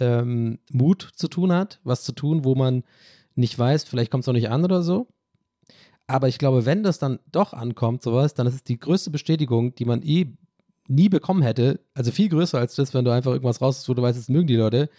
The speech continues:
Und umgekehrt natürlich auch für die Leute etwas ist, was sie, wo andere Leute was davon haben, dass sie vielleicht was drin sehen oder dass sie berührt oder so. Mein Gott, ey, jetzt werde ich aber richtig kitschig jetzt am Ende, ey. <laughs> Das ist keine Ahnung. Aber es ist wirklich so, ich sehe das echt so.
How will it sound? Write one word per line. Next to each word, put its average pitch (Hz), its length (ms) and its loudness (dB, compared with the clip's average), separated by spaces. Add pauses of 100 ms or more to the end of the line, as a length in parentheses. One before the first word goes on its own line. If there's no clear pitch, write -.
(360)
Und 143 200 2
umgekehrt 170 420 0
natürlich - 300 -4
auch 147 60 -4
für 131 120 -4
die 135 40 0
Leute 123 400 0
etwas - 240 -6
ist, 127 280 -6 (320)
was 123 280 -4
sie, 143 240 -2
wo 123 460 0 (240)
andere 156 220 2
Leute 113 200 0
was 113 140 -4
davon 107 220 -4
haben, 113 340 -2 (120)
dass - 240 -6
sie 107 100 -8
vielleicht 107 260 -4
was - 140 -6
drin 113 180 -2
sehen 127 260 2
oder 110 220 0
dass 101 180 -6
sie 127 80 -6
berührt 110 300 -4
oder 104 100 -2
so. 101 80 -2
Mein 110 240 -2
Gott, - 220 -8
ey, 113 160 -8
jetzt 113 180 -14
werde 139 100 -2
ich 127 60 0
aber 107 140 -4
richtig 131 240 -10
kitschig - 340 -8
jetzt - 220 -20
am - 100 -20
Ende, 90 140 -10
ey. - 200 -4
<laughs> - 60 -16
Das - 140 -4
ist - 160 -18
keine 180 280 -2
Ahnung. 127 280 -2 (440)
Aber 156 220 -2
es 160 140 -6
ist 147 80 -6
wirklich 202 240 -4
so, 175 420 2 (720)
ich - 140 -2
sehe 214 120 2
das 294 120 -2
echt - 240 -10
so. 95 200 -2